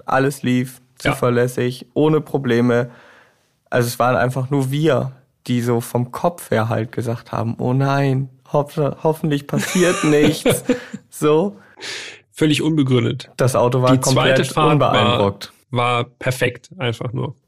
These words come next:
Speaker 2: Ja.
Speaker 1: Ja, und du hast auch gleich gesagt, das Auto fährt sich noch mal ganz anders, ne?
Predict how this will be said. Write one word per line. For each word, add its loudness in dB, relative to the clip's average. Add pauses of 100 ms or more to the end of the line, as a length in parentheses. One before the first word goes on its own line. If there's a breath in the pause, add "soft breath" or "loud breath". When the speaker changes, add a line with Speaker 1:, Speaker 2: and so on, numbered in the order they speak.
(120)
Speaker 2:
Ja. -2
Speaker 1:
Ja, -2 (140)
und 0
du 4
hast 0
auch 0
gleich -2
gesagt, -2
das -2
Auto 2
fährt -4
sich -6
noch -2
mal -2
ganz -2
anders, -2
ne? -4